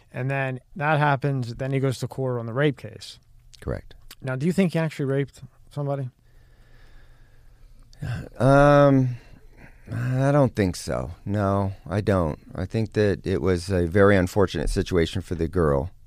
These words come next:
Speaker 2: Um, she was taken advantage of, obviously. But I don't know. We really have to sit and define the terms of what rape is. Tupac claims he wasn't in the room. She had come over there willingly. His impression was that she's,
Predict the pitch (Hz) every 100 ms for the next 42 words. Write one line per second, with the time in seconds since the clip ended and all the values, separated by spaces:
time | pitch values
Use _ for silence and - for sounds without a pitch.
0 | - - - - - 90 90 78 76 73
1 | - 92 85 101 80 78 71 82 80 73
2 | 82 73 76 73 60 - - 57 - -
3 | - - - - - - - - - -
4 | - - 87 80 78 - 78 95 95 85
5 | 82 - - - - - 71 80 85 87
6 | 85 92 - 82 87 80 73 - - 76
7 | 73 71 - 76 71 67 69 65 65 -
8 | - - 71 - 71 71 73 76 73 71
9 | 69 71 - - - - - 101 87 71
10 | - 76 71 73 73 76 82 69 69 85
11 | 101 92 87 82 - 85 73 - 85 71
12 | 67 71 67 80 104 92 87 82 82 85
13 | 90 76 69 - 71 - 65 62 62 57
14 | 50 65 64 -